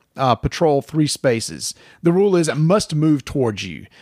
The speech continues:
So that's how these tokens move around the board. Sometimes I move away from you on somebody else's turn, then move towards you on your turn, and it's random on which ones are gonna move. And there's four patrols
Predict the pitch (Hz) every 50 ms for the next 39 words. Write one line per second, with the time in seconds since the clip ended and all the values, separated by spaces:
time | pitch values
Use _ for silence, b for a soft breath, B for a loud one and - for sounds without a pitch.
0 | b b - 160 151 233 269 254 - - 185 190 185 160 160 143 - - - 185
1 | 196 185 - 156 123 127 147 151 135 135 135 127 127 127 123 120 120 120 110 98
2 | 92 - - 113 107 - 123 120 117 127 127 131 143 131 139 139 131 156 190 226
3 | - 175 147 139 139 131 127 120 - 151 135 135 147 170 160 135 120 - 135 131
4 | 127 123 110 107 110 123 135 151 156 - - - 156 156 151 120 135 147 143 139
5 | 135 143 151 151 - - 123 120 120 117 117 127 127 120 - 135 160 180 180 170
6 | 156 143 131 120 120 127 151 165 - - 156 147 147 143 143 127 127 131 127 123
7 | 127 131 127 117 107 104 107 101 - - - 196 202 208 196 - 139 - - 190
8 | 185 160 147 143 123